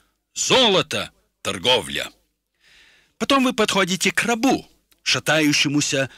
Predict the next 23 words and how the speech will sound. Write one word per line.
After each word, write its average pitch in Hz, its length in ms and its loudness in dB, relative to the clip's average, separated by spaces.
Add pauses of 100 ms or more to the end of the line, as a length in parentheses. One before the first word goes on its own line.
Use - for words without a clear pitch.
(160)
под 123 140 -2 (120)
тяжелой 151 600 0
ношей 147 400 2
груза, 117 560 -2 (200)
человеку, 196 540 2
который 208 460 0 (100)
разгружает 175 800 0
богатство 160 640 -2
своего 147 420 0
господина, 120 720 -2 (420)
и 185 60 2
его 175 340 2
спрашиваете: 85 960 0 (680)
«Извините, 240 520 0
друг, 85 380 -2 (720)
у 170 40 2
меня 220 260 2
есть 226 340 2
к - 120 -6
вам 180 200 2
вопрос. - 640 -2 (180)
Скажите, 202 440 0
пожалуйста, 101 520 -2